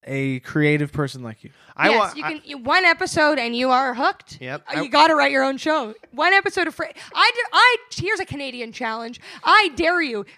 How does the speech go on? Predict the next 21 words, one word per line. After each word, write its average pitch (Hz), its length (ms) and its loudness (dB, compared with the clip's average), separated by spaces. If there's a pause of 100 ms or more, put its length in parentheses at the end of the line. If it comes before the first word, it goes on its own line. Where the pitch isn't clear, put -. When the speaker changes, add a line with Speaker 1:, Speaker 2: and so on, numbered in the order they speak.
Speaker 3:
Also, 320 300 2
Frasier 302 340 -4
is 247 100 0
also 294 260 6
on 247 160 -4
Crave. 202 420 -8
Get 339 160 2
on 359 200 2
there. 247 180 -2
Forget 311 380 0
my 320 180 -2
show. 202 340 -6 (220)
Watch 320 280 2
one 339 560 2
<laughs> 392 80 2
episode 320 540 2
of 262 80 -8
Frasier 277 460 0
and 247 140 -4
tell 254 180 2
me 254 160 -4